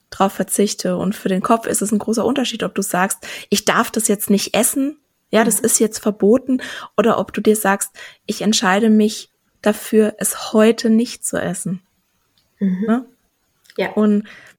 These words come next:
Speaker 1: da kann man, glaub ich, schon echt viel machen. So, ich guck grad mal, wir haben noch ein, ja, ja, du wolltest noch was sagen. Sag.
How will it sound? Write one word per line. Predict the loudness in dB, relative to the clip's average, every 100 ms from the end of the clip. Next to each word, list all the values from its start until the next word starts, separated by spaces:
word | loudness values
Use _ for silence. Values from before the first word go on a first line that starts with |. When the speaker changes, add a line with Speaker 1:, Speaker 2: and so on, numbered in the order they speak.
| _
Speaker 1:
da | -2 -2
kann | -2 0 2
man, | 0
glaub | -2 -2
ich, | -2
schon | -2 -2 -2 -4 _ -6
echt | -4 -6 -12
viel | -6 -2 2
machen. | 2 2 0 -8 -14 -10
So, | -8
ich | -8 -8
guck | -10 -10
grad | -8 -12 -8
mal, | -6 -6
wir | -4
haben | -2 -2
noch | -2
ein, | -4 -6 _ _
ja, | 2 2 0
ja, | -2 0
du | 0
wolltest | 2 2 2
noch | 0
was | 0
sagen. | 0 -2 -2
Sag. | -2 -2